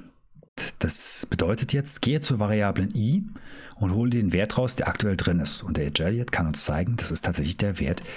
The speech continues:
sieben, den er sich jetzt hier bereitlegt. Und danach mu-, soll er, ist der Befehl, gehe zu d und hol dir dort den Wert heraus, mal sechs, und rechne das Ganze zusammen.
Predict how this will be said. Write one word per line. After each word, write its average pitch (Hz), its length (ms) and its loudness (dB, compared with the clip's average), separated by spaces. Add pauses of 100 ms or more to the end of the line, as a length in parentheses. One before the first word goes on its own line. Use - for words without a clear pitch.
(100)
sieben, 110 640 0
den 71 160 0
er 92 80 0
sich - 280 0
jetzt - 240 -4
hier - 120 0
bereitlegt. 85 640 0 (640)
Und 73 520 0
danach 80 500 0 (400)
mu-, 104 220 -2
soll 82 240 0 (180)
er, - 80 -4
ist 82 140 -2
der 82 60 2
Befehl, 87 300 0
gehe 80 240 0
zu - 140 -2
d 92 220 0
und 104 140 0
hol 82 100 0
dir 78 140 0
dort 69 240 0
den 95 140 2
Wert 110 160 2
heraus, 135 400 0 (640)
mal 71 120 2
sechs, - 400 -2 (840)
und 90 340 2
rechne 90 220 2
das 87 140 0
Ganze 80 240 0
zusammen. 131 560 0